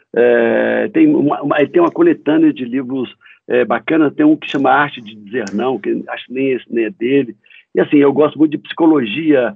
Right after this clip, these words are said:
aplicada a, a, a, às pessoas. A gente estuda muito na vida engenharia,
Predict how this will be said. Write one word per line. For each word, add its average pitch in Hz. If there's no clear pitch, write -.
aplicada 117
a, -
a, 110
a, 104
às 104
pessoas. 110
A 117
gente 123
estuda 135
muito 139
na 131
vida 104
engenharia, 120